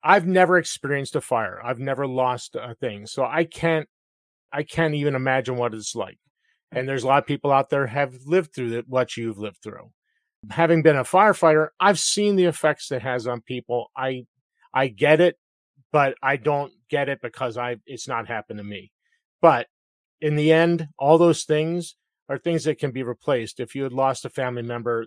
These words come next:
that's irreplaceable. And so that you're all safe is the number one priority.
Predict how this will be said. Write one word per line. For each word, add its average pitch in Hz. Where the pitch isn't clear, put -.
that's 131
irreplaceable. 104
And 127
so 120
that 135
you're 143
all 139
safe 117
is 117
the 117
number 123
one 113
priority. 101